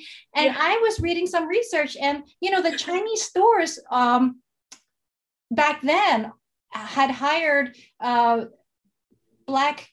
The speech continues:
Speaker 1: um, errand boys or whatever to do their work. And this is, like, in the thirties, you know?
Speaker 2: Absolutely.
Speaker 1: So there's a
Speaker 2: Mm-hmm.
Speaker 1: really interesting relationship, um, within the two communities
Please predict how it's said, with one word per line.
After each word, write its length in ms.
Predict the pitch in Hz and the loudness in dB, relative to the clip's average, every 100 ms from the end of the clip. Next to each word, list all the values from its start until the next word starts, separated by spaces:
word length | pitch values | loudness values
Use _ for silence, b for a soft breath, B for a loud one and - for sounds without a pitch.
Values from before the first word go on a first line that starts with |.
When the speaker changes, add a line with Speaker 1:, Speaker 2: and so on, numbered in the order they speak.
| - | 0
Speaker 1:
um, 340 | 233 226 220 - - | 2 2 -2 -10 -2
errand 360 | 294 381 294 | 0 2 2
boys 360 | 214 190 196 196 | 2 -2 -4 -2
or 140 | 233 | 0
whatever 400 | 247 277 339 269 | 2 2 2 0
to 120 | 226 | -4
do 160 | 240 269 | -6 -6
their 120 | 262 | -4
work. 160 | 311 311 | -4 -4
And 80 | 294 | -6
this 120 | 392 | -4
is, 120 | 466 453 | -4 -2
like, 140 | 440 | -6
in 100 | 427 | -6
the 60 | 359 | -10
thirties, 760 | - 370 381 427 233 175 - _ _ _ | -10 -4 -2 -2 -4 -8 -16 _ _ _
you 100 | - | -2
know? 60 | 247 | 0
Speaker 2:
Absolutely. 500 | 254 - 208 - - | 0 0 -4 -6 -8
Speaker 1:
So 140 | - 349 | -4 -2
there's 140 | 359 | 0
a 40 | |
Speaker 2:
Mm-hmm. 80 | 370 | 0
Speaker 1:
really 360 | 392 427 370 - | 0 0 -2 -6
interesting 640 | 320 370 381 370 - 320 294 | -6 -4 -6 -6 -6 -6 -4
relationship, 920 | 269 269 269 294 285 262 240 233 214 _ _ _ _ - | -4 -4 -4 -4 -2 -2 -2 -6 -6 _ _ _ _ -4
um, 420 | 233 220 208 208 - | 0 2 0 -4 -6
within 320 | 262 240 285 | -6 -4 -4
the 100 | 302 320 | -4 -4
two 180 | - | -6
communities 800 | 262 262 254 254 240 220 214 214 | -4 2 4 4 2 0 0 -4